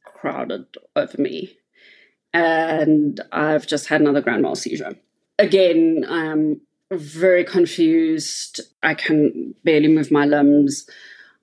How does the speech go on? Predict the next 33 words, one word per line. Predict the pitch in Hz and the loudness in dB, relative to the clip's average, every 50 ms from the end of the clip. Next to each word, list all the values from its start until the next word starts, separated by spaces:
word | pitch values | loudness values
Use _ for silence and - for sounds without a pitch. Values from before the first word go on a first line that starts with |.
| _ _ _ | _ _ _
These | 196 180 170 202 208 208 | -2 0 2 2 4 4
are | 247 240 | 2 2
people | - - 220 214 202 190 | 2 -2 0 0 2 2
I | 180 175 | 2 2
don't | - 180 170 170 160 - | 2 0 0 0 0 0
know. | 170 160 156 160 170 208 226 | 0 0 2 0 0 0 0
I've | - 156 139 - - | -2 -4 -4 -2 0
only | 170 165 175 170 | 4 4 4 4
been | - 170 160 156 | 4 2 2 4
there | 160 170 170 170 165 165 | 4 4 4 4 2 0
for | 156 - - 165 160 156 160 160 151 - _ _ _ _ | -2 -6 -8 -6 -6 -6 -6 -8 -10 -12 _ _ _ _
a | - 165 | -4 -2
week. | 156 165 170 262 262 - - - - _ - - - - _ _ _ _ _ | 0 2 2 2 0 -4 -10 -20 -20 _ -20 -20 -20 -20 _ _ _ _ _
And | - 170 165 160 156 156 156 156 160 151 - | -4 -2 0 0 0 0 0 0 0 -2 -2
on | 156 156 | 0 0
my | 147 143 147 | 0 0 0
first | - - 170 160 - - | 0 -2 -2 -2 -2 -2
day, | 165 156 151 | -2 0 0
I | 147 120 | -2 -4
accidentally | - - - - - 165 170 156 160 165 | -6 -10 -10 -4 -4 -4 -2 -2 -2 -4
got | 139 - 143 151 - - | -2 -2 -4 -4 -4 -6
locked | 139 - _ - - | -10 -10 _ -8 -6
in | 147 | -6
the | 147 - | -6 -6
toilets. | _ - - 202 247 285 311 - - - - - - _ | _ -4 0 2 2 2 0 -2 -8 -14 -14 -14 -16 _
So | - - - - 156 147 147 147 151 147 147 | -12 -12 -8 -4 -4 -2 -2 -2 -2 -4 -2
I'm | 151 139 139 | -2 -2 0
already | 131 - 160 147 143 147 | 0 0 -2 0 0 2
known | 143 147 - - 175 190 | 2 2 2 2 0 0
<laughs> | - - | 0 0
for | - 196 175 | 0 0 0
that. | 160 156 165 180 202 - - - - - - - _ _ - - - - - - - - - - _ _ _ | 2 2 0 0 0 -2 -8 -10 -10 -10 -10 -10 _ _ -10 -8 -6 -6 -6 -6 -4 -6 -8 -8 _ _ _
<laughs> | - 285 - 427 453 - - 403 - - - - 269 - - 285 277 254 - - 294 285 | -2 0 0 0 -2 0 0 0 0 0 -2 -4 -4 0 0 -2 -2 0 -2 -2 -2 -2